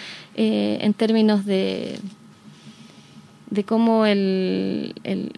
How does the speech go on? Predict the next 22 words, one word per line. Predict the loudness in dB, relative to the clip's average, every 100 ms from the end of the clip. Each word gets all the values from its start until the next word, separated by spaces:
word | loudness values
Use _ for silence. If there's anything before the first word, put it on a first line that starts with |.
| -12
las | -10 -10
personas | -10 -6 -2 0 -2
reciben | -4 -2 0 2 0
a |
un | 0
extranjero, | -2 -2 -4 -4 -2 0 2 0
de | -2
cómo, | 0 0 2 0 -2
eh, | -4 -4 -2 -4 -4 -6 -6 -8 -4
comparten | -2 -2 0 -2 -2 -4 -2 0
o | 0 0
habitan | 0 0 0 -2 -4
con | -4 -4
otras | -4 -6 -10
personas | -12 -10 -4 -4 -4
también. | -4 -4 -4 -4 -6 -10 -18 -16 -16 -18 -20 -12
Eh, | 0 4 4 4 4 4 4 2 0 -2 -4 -6 -6 -12 -18 -20 -20 -20 -20 -12
son, | -2 0 0 -2
son | -2 0
cosas | 0 0 0 -4 -14
que |
están | -16 -4 0 2 0